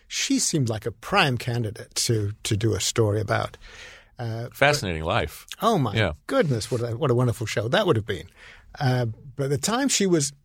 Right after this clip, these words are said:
Speaker 1: <clears throat> she was living in Paris, so, um, we didn't have any direct contact, but we did have an address, so we wrote her a letter. Joan, would you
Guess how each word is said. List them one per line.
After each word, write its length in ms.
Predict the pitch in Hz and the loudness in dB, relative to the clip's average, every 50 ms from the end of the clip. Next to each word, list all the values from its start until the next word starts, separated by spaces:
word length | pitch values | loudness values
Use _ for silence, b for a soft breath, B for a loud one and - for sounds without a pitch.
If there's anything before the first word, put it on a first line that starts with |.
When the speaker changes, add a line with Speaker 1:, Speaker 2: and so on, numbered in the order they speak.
| - | 0
Speaker 1:
<clears throat> 200 | - - 226 - | 2 2 2 2
she 100 | - - | 2 2
was 160 | 180 165 151 175 | 2 4 4 4
living 180 | 170 147 151 | 4 4 2
in 120 | 139 127 117 | 2 0 0
Paris, 520 | - 151 143 135 123 98 87 - - - - _ _ - - - - - - - - - - - _ _ _ _ - b b b b b b b | 0 0 0 0 0 -2 -4 -6 -8 -8 -10 _ _ -20 -20 -20 -20 -20 -20 -20 -20 -20 -20 -20 _ _ _ _ -8 b b b b b b b
so, 580 | - - - - 160 151 143 147 143 139 147 147 | -4 -2 2 4 4 6 6 6 4 4 2 2
um, 340 | 135 127 127 127 131 135 139 | 0 0 0 -2 -4 -4 -2
we 140 | 135 135 123 | 0 0 2
didn't 200 | 127 175 160 143 | 2 2 2 2
have 120 | 151 139 | 2 2
any 140 | 131 131 127 | 2 2 2
direct 260 | 123 120 151 160 - | 2 2 0 0 0
contact, 360 | - 160 151 135 127 127 110 - | 0 0 0 0 0 -2 -2 -2
but 140 | 151 175 151 | -2 0 0
we 80 | 170 | 2
did 140 | 147 202 202 | 2 2 4
have 120 | 180 185 170 | 4 2 2
an 80 | 165 | 2
address, 320 | 156 147 - 220 180 131 - | 0 0 0 0 0 0 0
so 160 | - - 135 | -2 -2 0
we 160 | 127 131 135 | 0 2 2
wrote 240 | 127 131 127 127 120 | 4 4 4 2 2
her 80 | 123 | 0
a 80 | 127 147 | -2 -2
letter. 380 | - 202 208 196 - 110 101 - b b b b b b b b b b _ | 0 0 0 0 0 -2 -4 -6 b b b b b b b b b b _
Joan, 260 | - - 139 135 139 | 2 4 4 4 4
would 140 | 143 143 156 | 4 2 2
you 240 | 170 170 170 170 | 2 0 0 -4